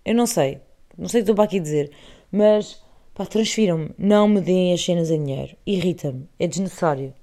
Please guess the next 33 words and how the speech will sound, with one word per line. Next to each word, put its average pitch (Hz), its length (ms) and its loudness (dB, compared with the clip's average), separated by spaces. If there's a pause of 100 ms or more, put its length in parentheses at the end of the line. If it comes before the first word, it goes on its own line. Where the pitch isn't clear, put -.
(200)
É, 170 480 0 (800)
enfim. 147 380 -4 (800)
Ah, 233 460 8
e 277 160 4
então, 220 580 8 (840)
o 320 100 2
cartão 320 380 6
não 302 180 -2
dava. 208 720 4 (100)
O 247 100 -6
cartão 180 640 2
não 226 580 2 (360)
dava. 151 640 4 (840)
E 240 240 8
eu 262 340 6 (140)
fiquei 320 260 4
sem 349 160 0
Via 370 140 10
Verde. 370 240 2 (340)
Pronto, 285 200 0
estamos 294 280 2
assim. 254 320 2 (260)
Estou - 200 4
à 320 40 12
espera 320 300 6
que 285 60 -4
me 285 60 2
desenvolvam, 240 460 6
que 208 60 0
me 226 60 2
deem 220 140 4
as 190 100 0
coisas. 170 340 0